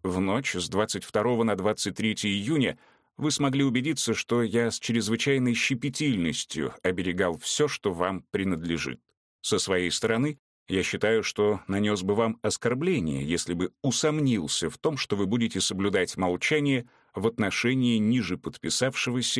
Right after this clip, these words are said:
и преданного вам Сальватора. Послание было написано в таком учтиво-ироничном тоне, а изложенная просьба показалась мне настолько забавной и фантастичной,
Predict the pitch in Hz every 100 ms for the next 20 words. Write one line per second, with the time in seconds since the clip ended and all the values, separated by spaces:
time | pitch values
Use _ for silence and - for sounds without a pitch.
0 | - - 117 104 104 80 82 80 78 78
1 | 76 110 113 _ _ _ - - 117 92
2 | 90 - 69 - _ _ _ _ _ _
3 | _ _ - 120 220 208 185 151 156 135
4 | 131 175 - 143 127 - - - 104 -
5 | 190 117 - - 143 135 98 85 87 104
6 | 113 - 90 87 - 160 175 98 - _
7 | _ - 92 92 113 131 107 107 101 98
8 | - - 160 110 78 78 - 98 92 120
9 | 98 - 107 104 - 120 117 110 92 98
10 | 92 113 101 80 76 78 - 92 - 92
11 | - 190 - 117 87